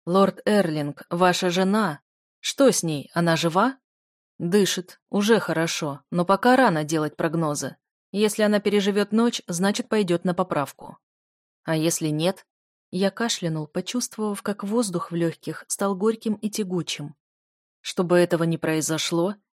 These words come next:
ей необходима поддержка любимого мужа», произнес лекарь, сделав акцент на последнем слове. «Она должна осознавать, ради чего стоит жить. Вы же меня понимаете?» Я осознавал всю сложность ситуации.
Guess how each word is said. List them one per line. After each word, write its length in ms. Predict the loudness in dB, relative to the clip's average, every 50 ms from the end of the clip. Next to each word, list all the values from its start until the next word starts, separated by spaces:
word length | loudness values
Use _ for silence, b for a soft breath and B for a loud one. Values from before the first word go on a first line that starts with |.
| _ _
ей 280 | -4 0 2 2 4 6
необходима 680 | 4 4 2 2 0 0 0 0 2 2 2 0 2
поддержка 580 | 0 0 0 2 2 2 2 2 0 -2 -2
любимого 640 | -2 -2 -2 0 0 -2 0 0 -2 0 2 2 4
мужа», 500 | 4 4 2 2 0 -4 -6 -6 -8 -10 _ _ _ _ _ _ _ _ _ _ -6
произнес 540 | -4 -2 -2 -2 -2 -2 -2 -2 -2 -4 -4
лекарь, 400 | -2 -4 -4 -4 -4 -6 -8 -8 -10
сделав 480 | -10 -6 -2 0 0 2 0 0 -2
акцент 480 | -6 -6 -6 -6 -4 -2 0 -2 -2 -2 -2
на 140 | -2 -2
последнем 600 | -2 -2 -4 -4 -2 -2 -2 -2 0 -2 -2 -2
слове. 520 | -2 -4 -4 -2 -2 -2 -4 -6 -10 -14 -16 _ _ _ _ _ _ _ _ _ _ _ _ _ _ _
«Она 220 | -2 0 2 2 4
должна 500 | 6 6 4 4 4 2 2 2 2 2
осознавать, 640 | 2 0 -2 -2 0 0 2 2 2 2 0 -2 -2 -2
ради 260 | 0 0 0 0 -2
чего 360 | -2 -2 -2 0 0 0 0
стоит 360 | 0 -2 -2 0 0 0 0
жить. 400 | 0 -2 -2 -2 -2 -6 -12 -18 _ _ _ _
Вы 200 | -2 0 0 2
же 100 | 2 0
меня 220 | 0 -2 -2 -2
понимаете?» 760 | -2 -2 -2 0 0 0 2 2 0 0 -2 -4 -10 -12 -14 _ _ _ _ _ _ _ _ _ _ _ _ _ _ _ _ _ -6
Я 240 | -4 -2 0 0 -2
осознавал 640 | -2 -2 -2 2 4 4 4 4 4 2 0 0
всю 260 | -2 -4 -6 -6 -6 -6
сложность 640 | -6 -4 -4 -4 -4 -2 -2 -2 -4 -4 -4 -6 -6
ситуации. 760 | -6 -6 -4 -2 -2 -2 -4 -4 -6 -8 -8 -8 -12 -16